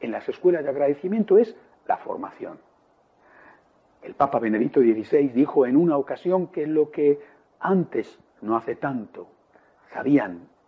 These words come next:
incluso los niños, hoy ya no lo saben, ni siquiera los ancianos. La formación dentro de la Iglesia ha disminuido, ha caído casi en picado. Y muchos ignoran las cosas más esenciales de su fe y, en parte, cometen graves errores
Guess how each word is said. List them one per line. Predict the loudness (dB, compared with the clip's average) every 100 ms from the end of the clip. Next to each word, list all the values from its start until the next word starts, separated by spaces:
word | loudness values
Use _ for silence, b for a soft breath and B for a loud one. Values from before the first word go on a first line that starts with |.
| _
incluso | -20 -6 2 4 4
los | 0 0
niños, | 0 2 2 -4 -8
hoy | -4 -2 -2 -8
ya | -12 -12 -14
no | -18 -12
lo | -12
saben, | -10 -10 -10 -14 _ -14
ni | -14
siquiera | -12 -12 -12 -12
los | -12 -12 -12
ancianos. | -20 -12 -12 -12 -20 -20 B B B B
La | -6
formación | 0 2 4 4 6
dentro | 2 2
de | -4
la | -4
Iglesia | -6 -8 -10
ha | -10
disminuido, | -8 -6 -2 -2 -2 -4
ha | -6
caído | -8 -2 0 0
casi | 0 -2 0 -6 -6 -10
en | -16
picado. | -16 -10 -10 -10 -20 _ _ b b b -4
Y | 2
muchos | 4 4 2 -2 0
ignoran | 0 0 0 -2 -6 -6
las | -4 -2
cosas | -4 -6 -2
más | -2 0
esenciales | -2 -2 -8 -10 -10 -8
de | -10
su | -10
fe | -4 -2
y, | -2 -6
en | -12
parte, | 0 0 2 -2 -6 B _
cometen | 0 2 2 -2 -8 -8 -8
graves | -2 -2 -2 -10
errores | -4 -2 -2